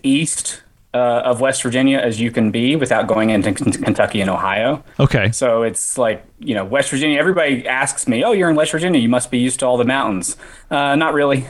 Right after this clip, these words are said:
Speaker 1: Not really. Like, the biggest mountain I have is maybe a third of a mile. So it's, it's, you know, I have to train as if I'm, you know, just, just as hard as anybody else. I don't have these great things right in my backyard. I have to drive two, three hours to get to, uh,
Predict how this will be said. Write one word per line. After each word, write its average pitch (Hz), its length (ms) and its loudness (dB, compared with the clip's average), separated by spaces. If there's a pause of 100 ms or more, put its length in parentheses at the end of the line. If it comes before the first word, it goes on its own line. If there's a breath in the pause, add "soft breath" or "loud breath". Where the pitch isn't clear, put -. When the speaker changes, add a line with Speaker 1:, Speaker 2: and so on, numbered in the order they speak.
(180)
Speaker 1:
Not 135 180 0
really. 127 280 2 (100)
Like, 123 140 -2
the 131 80 -2
biggest 143 280 0
mountain 139 280 2
I 127 100 0
have 123 260 0
is 113 220 -4
maybe 120 280 2
a 107 60 0
third 117 220 0
of 107 80 -2
a 104 40 -2
mile. 110 520 0 (220 loud breath)
So 107 400 0
it's, - 400 -4
it's, - 340 -6
you 123 80 -2
know, 110 100 -2
I 127 160 -2
have 127 160 -2
to 131 60 -6
train 131 400 -2
as 120 140 0
if 123 140 -2
I'm, 113 500 0
you 117 140 0
know, 110 120 0
just, 110 240 -4 (200)
just 117 260 -4
as 123 120 0
hard 123 180 0
as 117 100 -2
anybody 131 380 2
else. 113 260 0
I 110 100 0
don't 117 200 0
have 113 300 -2 (280 loud breath)
these 110 180 -2
great 123 280 -2
things 113 260 0
right 110 120 2
in 113 60 0
my 110 120 2
backyard. 104 520 2
I 95 60 -2
have 101 160 -2
to - 60 -14
drive 101 260 -2
two, 107 140 -2
three 101 200 -2
hours 95 340 -2
to - 80 -6
get 95 180 -2
to, 95 260 -2
uh, 87 180 -2